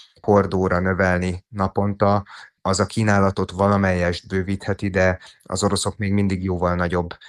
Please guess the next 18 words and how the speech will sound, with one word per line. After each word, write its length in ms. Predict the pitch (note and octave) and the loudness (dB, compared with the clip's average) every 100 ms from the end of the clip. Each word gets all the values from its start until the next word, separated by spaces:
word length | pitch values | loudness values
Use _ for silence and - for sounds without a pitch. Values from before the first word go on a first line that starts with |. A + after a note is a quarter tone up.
| - | -16
szereplőknek 760 | - G#2+ F#2 F2 F#2 F2 G2 - | -4 0 0 0 -4 -4 -4 -6
minősülnek 760 | F#2+ F2+ F2 - F#2+ F2+ F2 - | -6 -4 -4 -4 -4 -4 -4 -4
majd 400 | F2+ E2 E2+ - - - - | -2 -2 -4 -10 -20 -14 -6
akkor 320 | F#2+ - F#2+ | -4 -2 -2
a 60 | |
piacon, 640 | F2 F#2+ G2+ - G#2+ G2+ G#2 - _ | -2 0 0 0 0 -2 -2 -8 _
így 300 | G2+ G2+ G2 - | -4 -2 -4 -8
markáns 720 | F#2+ G2 A2+ A#2+ - G#2 F#2+ | -4 2 2 2 0 0 0
hatást 460 | - G#2 G#2+ G2 - | 0 0 2 0 0
az 140 | F2 | -2
orosz 460 | G2+ F#2+ F2+ - - - - _ | 0 0 -2 -4 -6 -10 -20 _
kitermelésre 1000 | - G#2+ G2 G2 F#2+ F#2+ F#2 - F#2 E2+ - | -4 0 0 2 2 0 0 0 -2 -2 -2
alig 300 | G#2 G#2 - | 0 0 -2
ha 220 | - F#2 | -2 -2
fog 340 | - G2 F#2 | -2 -4 -4
Venezuela 500 | F#2+ G2 F2 F#2 F#2 F#2+ | -2 0 0 0 0 0
önmagában 600 | G2 F#2 F2 E2 E2 E2 | -2 -2 -2 -2 -4 -4
gyakorolni. 580 | F2 - E2+ D#2 B1+ | -4 -6 -6 -6 -8